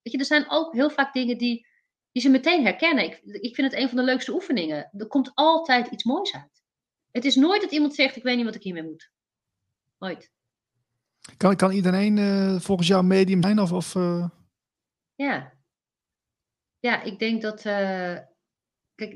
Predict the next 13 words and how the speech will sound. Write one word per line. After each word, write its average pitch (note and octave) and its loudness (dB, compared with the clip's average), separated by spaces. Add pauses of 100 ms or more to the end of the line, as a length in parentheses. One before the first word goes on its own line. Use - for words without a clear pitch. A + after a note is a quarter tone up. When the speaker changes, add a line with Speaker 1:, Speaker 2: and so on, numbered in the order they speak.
(140)
Speaker 1:
er G3+ -8
wordt A3+ -6
wel A3 -4
eens G#3+ -4
gezegd, A3 -8
"Iedereen A3+ 0
kan G3+ -4
voetballen, G3+ 2
niet G#3+ 0
iedereen A3 0
is G3 -4
Johan F#3 0
Cruijff." G3 0